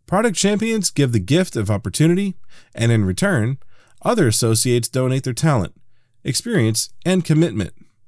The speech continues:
You can see why the organization is so successful and continually on the leading edge of change and innovation.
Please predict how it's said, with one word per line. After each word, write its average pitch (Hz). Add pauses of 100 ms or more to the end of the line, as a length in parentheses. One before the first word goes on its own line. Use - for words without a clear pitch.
(880)
You 185
can 170
see 214
why 170
the 131
organization 120
is -
so 135
successful 113 (580)
and 131
continually 120
on 101
the 92
leading 107
edge 92
of 92
change 95
and 98
innovation. 87